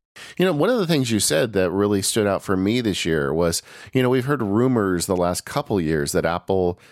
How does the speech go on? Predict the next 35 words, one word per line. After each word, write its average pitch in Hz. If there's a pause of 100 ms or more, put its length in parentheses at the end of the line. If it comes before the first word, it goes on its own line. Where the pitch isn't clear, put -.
(120)
is 98
taking 98
the 80
Mac 80
more 80
serious 76
now 76
and 76
is 76
gonna 82
give 78
it 55
better 71
treatment. 71 (500)
But 110
it 107
seems 143
like 110
this 113
is 104
the 101
year 92
that 85
that's 85
became, 85 (440)
you 98
know, 80
you, 98
you 117
saw 113
the 90
results 87
of 92
that 71
change. 64